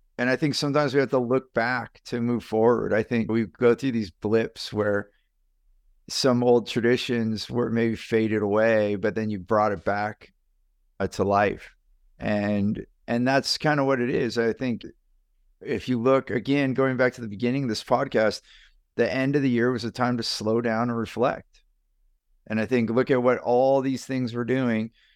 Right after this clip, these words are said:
slowing down and reflecting, and slowing down and reflecting and including, like, noticing our surroundings, all that takes is slowing down. You know, you might be so busy, you don't notice that your neighbor is not okay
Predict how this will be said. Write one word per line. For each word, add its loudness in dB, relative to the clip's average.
slowing 0
down 2
and -2
reflecting, -2
and -4
slowing 0
down 2
and -2
reflecting 0
and -2
including, -2
like, 2
noticing 2
our 0
surroundings, -4
all 6
that 6
takes 0
is -6
slowing -2
down. -2
You -6
know, 2
you 2
might 4
be -4
so 4
busy, 0
you 0
don't -2
notice 2
that -2
your -2
neighbor -2
is -4
not 2
okay 0